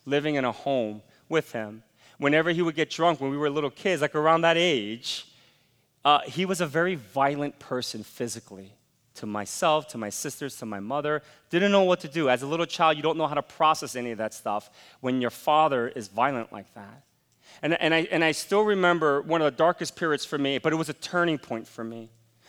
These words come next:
was when I was in college. My sister had shared with me that my father had abused her sexually when she was a little kid. I had no idea 'cause I was so little. And, uh, I remember when I got off the phone with her, I said, "You know what?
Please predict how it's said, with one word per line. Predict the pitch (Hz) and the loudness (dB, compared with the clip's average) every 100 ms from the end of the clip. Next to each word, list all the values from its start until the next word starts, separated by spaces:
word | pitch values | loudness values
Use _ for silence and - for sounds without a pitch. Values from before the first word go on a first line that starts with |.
| _ | _
was | 156 135 | -6 0
when | 151 | 2
I | 151 | 2
was | 135 | 0
in | 135 | -4
college. | - - 104 95 104 - - - _ _ _ _ _ _ _ - | -8 -8 -8 -8 -16 -12 -12 -14 _ _ _ _ _ _ _ -2
My | 143 | 0
sister | - 185 - 170 | 0 -4 -2 -2
had | 151 | 0
shared | - - 160 156 135 | -2 -2 0 0 -2
with | 127 - | -6 -8
me | 117 110 110 - _ - | -10 -10 -14 -18 _ -8
that | 123 | -4
my | 123 | -2
father | - 151 143 | 2 4 4
had | 131 120 | 2 0
abused | 104 127 147 - | -2 -4 -4 -4
her | 117 | -8
sexually | - 139 123 - 113 107 110 110 _ _ _ - | -6 -4 -6 -8 -10 -10 -14 -18 _ _ _ -10
when | 123 | -6
she | - | -4
was | 135 | -4
a | 120 | -4
little | 120 101 | -4 -8
kid. | - - 107 | -10 -6 0
I | 147 | 0
had | 160 | 0
no | 127 120 | -2 -4
idea | 107 92 95 101 107 | -4 -8 -16 -16 -18
'cause | - | -2
I | 160 | -2
was | |
so | 147 165 | -2 -6
little. | 139 123 98 - _ _ _ _ _ _ _ _ | -6 -6 -8 -12 _ _ _ _ _ _ _ _
And, | 147 143 139 127 | 2 4 2 4
uh, | 131 131 | 4 4
I | - | 4
remember | 151 165 175 170 | 2 4 2 2
when | 147 | 0
I | 151 | 0
got | 147 151 | 2 2
off | - | 0
the | 127 | -6
phone | - 147 147 | -4 -2 0
with | 120 104 | -4 -6
her, | 110 101 | -8 -8
I | 107 | -8
said, | 110 120 | -10 -10
"You | 113 | -6
know | 127 | -4
what? | 123 139 | 0 0